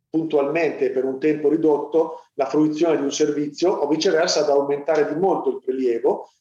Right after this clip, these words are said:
perché in quel caso il mercato a cui io accedo non è più il mercato primario dell'energia, il mercato del giorno prima, M G P, quello su cui posso arbitrare sulle fasce di prezzo, ma è un nuovo mercato, è il mercato per il servizio di dispacciamento.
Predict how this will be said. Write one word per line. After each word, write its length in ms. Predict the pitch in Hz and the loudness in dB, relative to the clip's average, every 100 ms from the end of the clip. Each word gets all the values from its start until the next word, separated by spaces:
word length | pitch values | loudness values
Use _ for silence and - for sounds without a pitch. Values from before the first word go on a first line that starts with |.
| _ | _
perché 220 | 165 180 | 0 2
in 160 | 180 | 2
quel 160 | 180 226 | 2 0
caso 560 | - 170 170 175 202 196 | 2 2 2 2 0 0
il 100 | 151 | -2
mercato 600 | 151 160 - 185 160 - | 0 -2 0 0 0 0
a 140 | 131 | -4
cui 220 | - 175 156 | -2 -2 2
io 180 | 160 | 2
accedo 800 | 143 - - 151 127 143 - - _ _ | 2 0 0 2 4 2 2 -2 _ _
non 120 | 156 170 | -4 -2
è 80 | |
più 340 | 160 233 190 139 | 0 2 2 0
il 100 | 135 | -2
mercato 460 | 135 135 156 156 | -4 -2 -2 0
primario 360 | 147 139 143 151 | -2 -2 0 2
dell'energia, 540 | 143 135 127 127 151 | 0 0 -4 0 0
il 100 | 120 | 0
mercato 340 | 123 - 156 147 | -4 -4 -4 -2
del 180 | 135 127 | -2 -2
giorno 320 | 143 135 131 | -4 -4 -4
prima, 460 | 151 139 120 123 - | -4 -2 -4 -6 -6
M 60 | |
G 200 | - - | -8 -8
P, 260 | - 139 - _ _ | -6 -6 -6 _ _
quello 300 | - 156 160 | -2 2 4
su 160 | 143 143 | 2 0
cui 160 | 160 160 | -2 0
posso 260 | 156 - | -2 0
arbitrare 460 | 139 135 160 156 147 | -2 -2 0 2 2
sulle 240 | 139 135 | 0 -2
fasce 280 | 143 135 131 | -2 -2 -2
di 120 | 117 | -6
prezzo, 640 | 123 113 110 - 196 - - _ _ | -8 -10 -10 -2 -2 -2 -14 _ _
ma 180 | 254 226 | 0 2
è 40 | |
un 120 | 220 | 2
nuovo 320 | 180 180 185 | 2 2 2
mercato, 560 | 175 175 - 127 123 156 | 0 -2 0 0 2 2
è 20 | |
il 80 | 156 | 2
mercato 460 | 165 160 151 147 151 | 0 -2 -4 -4 -2
per 120 | 147 | -2
il 80 | 147 | 0
servizio 400 | 151 143 147 139 | -2 -2 -6 -6
di 100 | 135 | -6
dispacciamento. 1000 | 127 - 131 131 123 120 120 123 123 | -6 -6 -4 -4 -2 -6 -4 -6 -6